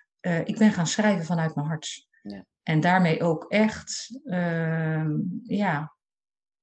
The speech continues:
Speaker 1: ja, mijn hoofd, ja, leeggemaakt. Ja, hier, hier naartoe gaan. Hier naartoe gaan en mijn hart laten schrijven. En, en heel, heel stil worden en opschrijven wat ik vanuit mijn hart hoorde.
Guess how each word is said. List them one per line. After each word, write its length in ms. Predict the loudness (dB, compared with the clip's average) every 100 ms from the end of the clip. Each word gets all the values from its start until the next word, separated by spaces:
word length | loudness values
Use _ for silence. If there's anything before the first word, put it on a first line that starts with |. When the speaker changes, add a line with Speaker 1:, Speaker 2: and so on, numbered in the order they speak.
| _ -20 -20 _ -16 -16 -18 _ _
Speaker 1:
ja, 400 | -2 -2 -2 -8 -14
mijn 320 | -6 0 2
hoofd, 280 | 2 0 -4 -2
ja, 140 | 0
leeggemaakt. 580 | 2 2 2 0 -2 -2
Ja, 200 | -4 -2
hier, 220 | 2 2 2
hier 240 | 4 4
naartoe 280 | 4 0 -4
gaan. 300 | -4 -6 -10 2
Hier 200 | 6 6
naartoe 280 | 4 0
gaan 220 | 0 -2 0
en 220 | 0 -2 -6 -20 -20 -4
mijn 160 | 0 2
hart 140 | 4
laten 600 | 2 2 0 -2 -2 -4
schrijven. 580 | -6 -2 0 0 -2 -4
En, 140 | -4 -2
en 160 | -2
heel, 400 | 2 4 4 4
heel 160 | 4 4
stil 380 | 4 4 4 4
worden 380 | 2 2 -2 -4
en 320 | -2 -2 -6 _ -20 -20 _ _
opschrijven 580 | 0 0 2 4 4 0
wat 160 | 0
ik 280 | -2 -4 -14 -16 -18 _ _
vanuit 320 | -4 2 2 4
mijn 120 | 2
hart 140 | 2
hoorde. 460 | 0 -2 -2 -4